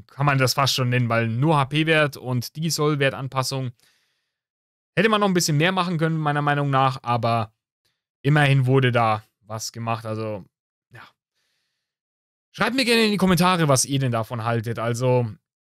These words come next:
ich finde, da hätte man bei beiden noch mehr machen können, aber mal gucken,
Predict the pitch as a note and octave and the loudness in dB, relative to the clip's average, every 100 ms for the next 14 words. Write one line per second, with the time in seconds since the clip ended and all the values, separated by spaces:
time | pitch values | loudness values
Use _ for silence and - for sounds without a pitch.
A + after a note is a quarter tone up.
0 | _ _ - G3 A3+ G#3+ G3+ F3 D#3+ E3 | _ _ -6 -4 -2 2 4 4 2 2
1 | D#3+ D3 C3+ C#3+ E3 D#3+ D3 C3 C#3 F#3+ | 2 2 2 2 2 0 -2 -4 -2 -2
2 | A3 A3 G#3+ G3+ F#3+ F#3+ F#3+ _ _ _ | -2 -4 -6 -8 -6 -4 -8 _ _ _
3 | _ _ _ _ _ _ _ - C3 C3+ | _ _ _ _ _ _ _ -2 0 4
4 | C3 B2+ A2+ - _ _ _ - C#3 C3+ | 4 2 -2 -12 _ _ _ -4 -2 0
5 | C3 A#2 | -2 -2